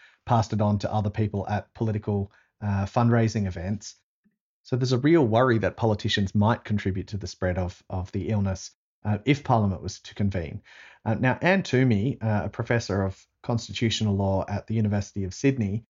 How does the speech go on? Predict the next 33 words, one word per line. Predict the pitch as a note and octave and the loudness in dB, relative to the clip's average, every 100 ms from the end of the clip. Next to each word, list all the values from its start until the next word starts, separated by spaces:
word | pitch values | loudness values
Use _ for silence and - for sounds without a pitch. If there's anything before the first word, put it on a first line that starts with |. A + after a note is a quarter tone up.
| _ _ | _ _
has | A#2 C3 | -2 0
written | C3 | 0
a | A2+ | 0
great | A2+ B2+ C3 | 2 2 2
article | G#2+ G#2 - G#2 G2 - _ | 0 0 0 -2 -4 -8 _
explaining | A2+ - - A2 G#2 G#2 G2 - _ _ _ _ - | -10 -6 -2 2 2 2 0 -4 _ _ _ _ -2
why, | A#2 A2 G#2+ G#2+ | 2 4 4 2
in | A2+ | 0
her | F#2+ B2 A#2 | 2 4 4
view, | A2 G#2 G#2 | 2 0 0
there's | - A2 | 0 -2
no | B2+ C3+ C3 | 4 6 6
constitutional | A#2+ A#2 A2+ - - A#2 - A2 G2 | 4 0 -2 -4 -2 0 2 0 2
reason | G#2+ A#2 G#2 F#2 A#2 - _ _ | 2 2 0 -2 -4 -6 _ _
why | A2+ A2 | 2 2
Parliament | A2+ A2+ G#2 G2 - | 2 2 2 2 -2
could | - G#2 | -4 -2
not | G#2 - | -2 -2
continue | - G#2+ A#2 G#2+ | -4 -2 0 0
to | G2 | 0
sit, | F#2+ - G2+ - - _ - | -4 -4 -4 -6 -20 _ -4
um, | G2 G2 F#2 - - | -2 0 -2 -6 0
even | C3+ A#2+ | 2 4
through | A2+ C3 A#2+ A2 G#2+ - | 2 2 4 4 2 0
a, | G#2+ - | -4 -2
a | |
virtual | G2+ A#2 A#2 - A2+ F#2 | 0 2 2 2 0 0
online | G#2 G#2+ G#2 A2+ | 0 0 2 0
Parliament. | A2+ G#2 F2 D#2 A#2 - _ _ _ _ | 0 0 -2 -4 -6 -8 _ _ _ _
Um, | A2+ A2 G#2 - _ _ - | -2 0 0 -4 _ _ -4
and | A#2+ | 0
she | C#3+ | 2
says, | D3+ C#3+ C3+ | 4 4 4